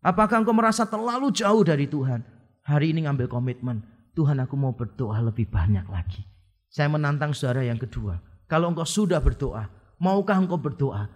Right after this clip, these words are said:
dengan cara yang baru, cara yang lebih benar? Ketika engkau berdoa bukan untuk memenuhi hawa nafsumu, bukan berfokus pada dirimu, tapi engkau membangun relasi yang indah dengan Tuhan. Mengutamakan kepentingan Allah dan kau menyandarkan dirimu kepada Allah.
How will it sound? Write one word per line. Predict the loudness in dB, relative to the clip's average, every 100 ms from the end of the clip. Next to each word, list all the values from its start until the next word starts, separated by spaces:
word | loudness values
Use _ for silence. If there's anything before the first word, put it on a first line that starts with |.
| -4
dengan | 0 2 2
cara | 0 2 2
yang | 2
baru, | 0 0 0 -4 -8 -10
cara | -4 0 0
yang | 0 -2
lebih | 0 0 2
benar? | 0 0 -4 -10 -18 -6
Ketika | -4 -2 -2
engkau | -4
berdoa | 0 0 0 2 2
bukan | 2 0 2
untuk | 2 2 4
memenuhi | 4 6 4 4 4
hawa | 4 4
nafsumu, | 4 2 2 4 2 0 -16 -12 4
bukan | 4 6 4
berfokus | 4 4 2 2 -2
pada | 2 2 4
dirimu, | 4 2 0 -2 -10 -14
tapi | -6 0 2
engkau | 2
membangun | 2 4 2 2
relasi | 2 0 0 0 0
yang | 0 2
indah | 2 4
dengan | 2 2 0
Tuhan. | 0 -6 -10 -10 -16 _ -2
Mengutamakan | -2 0 -2 0 0 0 -2 -4
kepentingan | -2 -2 -2 -2 -2 -2
Allah | 0 2 2 -2 -4 0
dan | 2 2
kau | 2
menyandarkan | 2 4 4 4 2 4 4
dirimu | 6 6 8 8 6
kepada | 6 2 2
Allah. | 0 0 0 0